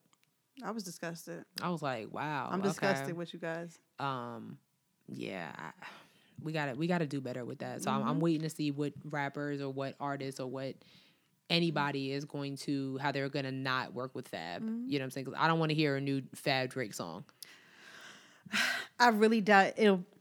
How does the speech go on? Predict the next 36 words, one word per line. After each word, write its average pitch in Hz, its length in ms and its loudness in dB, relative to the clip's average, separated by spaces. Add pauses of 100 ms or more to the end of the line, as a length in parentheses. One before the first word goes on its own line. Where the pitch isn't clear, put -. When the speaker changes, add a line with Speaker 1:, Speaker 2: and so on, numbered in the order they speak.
Speaker 1:
he'll 202 180 8
have 196 240 8
any 190 220 2
consequences 175 920 -4 (1600)
as - 80 -6
far 196 200 8
as 170 160 4
music 175 340 0
is 165 140 -4
concerned. 175 460 -6 (880)
I 185 80 0
don't. 175 460 -2 (840)
I 180 80 -8
don't. 180 360 -4 (160)
Speaker 2:
And 202 120 10
you 277 100 12
have 277 180 8
sons. 202 720 2 (420)
You 233 180 8
have 208 140 10
young, 175 380 6
you 202 140 8
have, 190 140 10
you, 170 300 4
you're 196 180 10
raising 180 400 8
young 156 220 2
kings. 131 500 -2 (540)
You're 170 180 8
raising 175 360 8
young 139 180 0
kings. 127 380 -4
So 139 520 6
if 147 160 4
it's 180 120 6
cool, 175 580 10